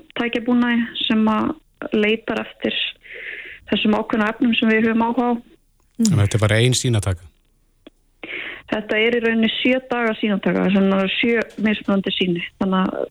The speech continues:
Speaker 1: hver dagur er aðskilinn, þannig að við getum séð sveiflur á milli daga.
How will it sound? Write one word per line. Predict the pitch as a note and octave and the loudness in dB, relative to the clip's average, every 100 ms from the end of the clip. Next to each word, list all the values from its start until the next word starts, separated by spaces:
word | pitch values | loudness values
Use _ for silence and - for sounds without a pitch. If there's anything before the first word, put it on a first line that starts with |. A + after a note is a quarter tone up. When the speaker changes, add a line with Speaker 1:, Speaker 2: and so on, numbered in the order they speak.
| _ | _
Speaker 1:
hver | - G3+ G3+ | -2 -2 -2
dagur | G3 F#3+ F#3+ | -2 0 0
er | F#3 - - _ - | 0 -2 -6 _ -4
aðskilinn, | G#3 A3+ - A#3+ A3+ | -2 -2 0 0 2
þannig | G#3+ G3+ | 2 2
að | G3 | 0
við | G3 | 0
getum | G3 F#3+ - | -2 -2 -2
séð | - G3 F#3+ - - _ _ - - - - - | 0 0 0 -8 -20 _ _ -20 -20 -20 -20 -8
sveiflur | - - G#3 G#3 G3 | -4 -2 -2 0 0
á | G3 | 0
milli | F#3+ F3+ | -2 -2
daga. | F#3 F3 | -4 -4